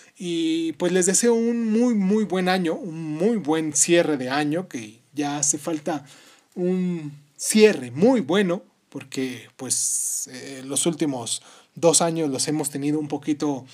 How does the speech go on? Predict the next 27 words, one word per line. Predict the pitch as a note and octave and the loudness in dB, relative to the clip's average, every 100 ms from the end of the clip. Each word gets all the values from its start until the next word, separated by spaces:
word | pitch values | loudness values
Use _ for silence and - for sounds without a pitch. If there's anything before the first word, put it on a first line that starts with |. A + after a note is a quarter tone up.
| - - | -20 -12
complicados. | - D#3 D#3 D3 G3+ F#3+ C4 - - _ _ _ _ _ _ _ _ _ - | -4 -2 -2 4 4 4 0 -8 -12 _ _ _ _ _ _ _ _ _ -6
Y, | D#3+ | 2
pues, | E3+ | 4
nada, | F3 E3 D3+ | 4 4 2
yo | E3 | 0
creo | D#3+ F3 E3 | 2 2 4
que | D#3+ D3+ | 2 2
este | D3 F3+ | 2 2
año | D#3+ D#3 D3 C3 B2+ - | 2 2 0 -2 -4 2
va | D3+ C#3+ C#3 B2+ | 4 4 0 -4
a | A#2+ | -8
mejorar | B2 B2 C#3 C#3 | -10 -4 0 0
un | C#3+ | 0
poquito | C#3+ C#3 D3 C#3+ C#3+ | -2 -2 0 0 -4
porque, | B2+ C3 A2 G#2+ _ - - - _ _ _ _ _ _ _ _ _ _ _ _ | -8 -8 -14 -14 _ -20 -20 -20 _ _ _ _ _ _ _ _ _ _ _ _
o | A#3 | 6
bueno, | C4 B3 F3 - - - | 8 6 4 -4 -14 -2
quiero | - F#3+ - | 4 4 4
pensar | D3+ F#3+ E3+ | 4 4 4
que | - G#2+ - - | 0 -14 -14 -14
ya | D3+ D3+ | -8 -6
no | |
vamos | D3 D3+ C3+ | -4 -2 -2
a | |
estar | B2 D3 - | 2 0 0
tan | B2 | 0
mal | E3 F#3 E3+ | 4 4 2